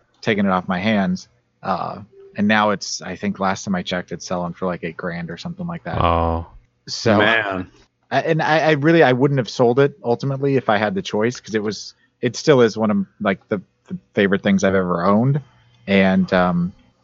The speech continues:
Speaker 1: uh, it was in, it was in good shape too. So it's one of those things that if I ever become independently wealthy, would like to add back to my collection. But yeah, that was a big shit. <laughs>
Speaker 2: Yeah,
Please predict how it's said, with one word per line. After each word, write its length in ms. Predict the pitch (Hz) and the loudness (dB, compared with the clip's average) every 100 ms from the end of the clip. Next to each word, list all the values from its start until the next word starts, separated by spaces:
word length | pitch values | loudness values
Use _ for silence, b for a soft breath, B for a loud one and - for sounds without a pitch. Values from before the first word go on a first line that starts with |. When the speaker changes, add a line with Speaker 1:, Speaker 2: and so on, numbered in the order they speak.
| _ | _
Speaker 1:
uh, 140 | - 85 | -8 -4
it 40 | |
was 140 | 110 110 | -2 0
in, 160 | 107 - | 0 2
it 80 | |
was 140 | 127 117 | 0 0
in 80 | 107 | 2
good 180 | 113 | 2
shape 300 | - 110 92 | 2 0 0
too. 300 | - 101 80 78 | 0 -2 -2 -4
So 380 | - 87 87 | -4 -2 -2
it's 120 | 101 139 | -2 0
one 120 | 131 | 2
of 40 | |
those 120 | 117 123 | 2 0
things 160 | 113 | 0
that 100 | 101 | 0
if 140 | 98 101 | 2 2
I 100 | 101 | 4
ever 300 | 98 95 92 _ _ _ _ | 4 2 -2 _ _ _ _
become 260 | 104 104 101 | -2 2 2
independently 640 | 92 107 95 90 92 95 | 2 2 0 -2 -4 -2
wealthy, 340 | 92 95 90 90 | 0 0 0 -4
would 160 | 87 | -2
like 200 | 90 87 | -2 -2
to 260 | - 90 82 _ - | -4 -6 -6 _ -8
add 240 | 95 90 87 | -4 -2 0
back 220 | 90 - | 0 0
to 100 | 104 | 0
my 140 | 90 | 2
collection. 560 | 87 90 95 - 104 101 | 2 0 0 2 2 4
But 300 | 87 80 78 _ _ _ - | 2 0 -6 _ _ _ -8
yeah, 200 | - 120 | -4 -4
that 120 | - | -6
was 120 | - 90 | -6 -6
a 40 | |
big 240 | 85 80 78 _ _ _ | -4 -6 -10 _ _ _
shit. 440 | - - - - - - | -2 0 0 -4 -12 -10
<laughs> 140 | B B 587 698 B _ _ | B B -10 -12 B _ _
Speaker 2:
Yeah, 500 | 113 107 104 104 95 | 0 4 4 2 -2